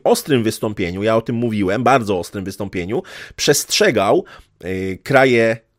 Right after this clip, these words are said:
sąsiednie, mm, Polskę, Ukrainę, Litwę, y, Łotwę, Estonię,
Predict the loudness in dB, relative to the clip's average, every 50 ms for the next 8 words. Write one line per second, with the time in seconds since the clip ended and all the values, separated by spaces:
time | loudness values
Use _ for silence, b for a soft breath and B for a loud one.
0 | _ _ _ -12 -6 -4 -4 -4 -2 0 0 0 0 -2 -6 -6 -6 -6 -6 -6
1 | -10 _ _ _ _ -20 -16 -14 -14 -14 -6 0 2 2 2 2 0 -4 -4 -2
2 | -2 -2 -4 -6 _ _ _ _ _ -14 -8 -2 0 2 2 2 2 0 -2 -2
3 | -4 -6 _ _ _ _ _ _ -12 -6 -6 -6 -4 -2 -2 -2 -2 -2 -6 b
4 | b b b b b b -8 -6 -4 -2 -2 -2 -2 -2 -2 -2 0 -2 -2 -4
5 | -4 -4 -2 -2 -2 -2 -2